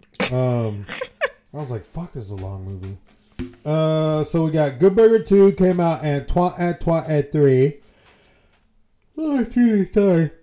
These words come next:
Um, oh, wow. Oh, wow. That's sad. So we got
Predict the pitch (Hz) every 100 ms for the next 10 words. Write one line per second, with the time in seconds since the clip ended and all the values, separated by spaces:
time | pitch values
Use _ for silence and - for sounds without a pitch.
0 | - 156 147 143 131 113 - - _ -
1 | _ _ _ _ _ _ _ - _ _
2 | 113 113 92 113 92 78 _ _ _ _
3 | 110 135 92 98 120 85 - _ _ _
4 | _ _ - 107 120 - 107 110 87 85
5 | - _ _ _ _ _ - - 156 147
6 | 143 147 151 143 131 -